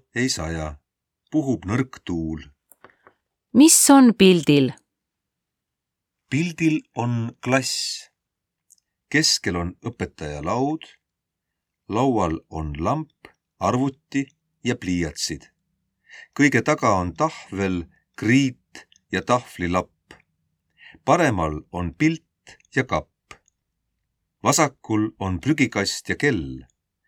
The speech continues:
Speaker 1: Kõige ees on lauad ja toolid.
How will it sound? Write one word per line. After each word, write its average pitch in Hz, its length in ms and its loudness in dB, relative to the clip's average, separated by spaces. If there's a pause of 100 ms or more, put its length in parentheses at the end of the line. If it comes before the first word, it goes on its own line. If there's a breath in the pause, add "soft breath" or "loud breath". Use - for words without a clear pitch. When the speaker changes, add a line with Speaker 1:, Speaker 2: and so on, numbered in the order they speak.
(420 soft breath)
Speaker 1:
Kõige 135 360 2
ees 98 480 0
on 78 280 -6
lauad 104 600 -2 (420)
ja 110 100 -4
toolid. 73 560 -8